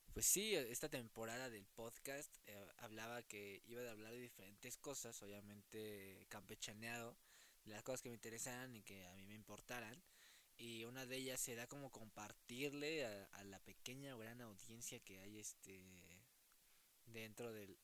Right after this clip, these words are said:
de, de aquí, <laughs> del podcast, eh, y así, como las personas que me han como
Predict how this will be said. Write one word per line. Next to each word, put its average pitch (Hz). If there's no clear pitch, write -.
de, 98
de -
aquí, 190
<laughs> 143
del 110
podcast, 131
eh, 107
y 104
así, 120
como 120
las 117
personas 143
que 123
me 117
han 135
como 120